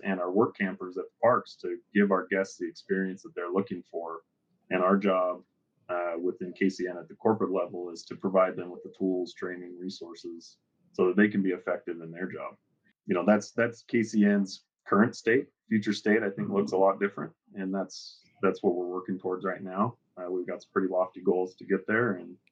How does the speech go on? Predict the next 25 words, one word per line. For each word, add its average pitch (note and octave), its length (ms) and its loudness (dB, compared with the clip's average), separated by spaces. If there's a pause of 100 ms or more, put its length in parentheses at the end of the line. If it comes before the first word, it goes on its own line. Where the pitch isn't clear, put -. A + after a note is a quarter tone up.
(480)
it's - 100 -8
gonna G#2 140 12
be G2+ 180 8
a, F#2+ 220 2
an A#2 160 0
upward G#2+ 360 0
climb, G#2+ 540 0 (500)
but, - 260 4 (380)
you F#2+ 80 -2
know, F2 220 -6 (100)
it's, - 420 0
it's G#2+ 240 0
fun A2+ 300 4 (220)
to F#2+ 80 0
have F#2+ 260 -2
this F#2+ 260 0 (140)
type F#2+ 180 4
of F2 120 -8
group F#2+ 240 0 (240)
and E2+ 440 -8 (200)
to F#2+ 80 -8
be A2 180 6
small F#2 500 4
for F2+ 120 -6
now F2 480 -4